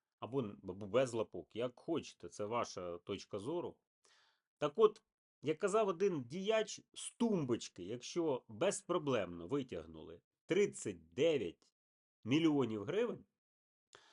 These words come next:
то думаю я, що крім названого, ще приховано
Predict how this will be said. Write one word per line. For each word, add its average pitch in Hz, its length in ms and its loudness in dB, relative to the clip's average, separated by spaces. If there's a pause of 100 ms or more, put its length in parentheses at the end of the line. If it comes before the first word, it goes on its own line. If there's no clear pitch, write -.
(440)
то 143 120 0
думаю 208 500 2
я, 110 300 0 (500)
що 143 220 -2
крім 190 400 0
названого, 143 880 -2 (760)
ще 202 240 2
приховано 170 880 0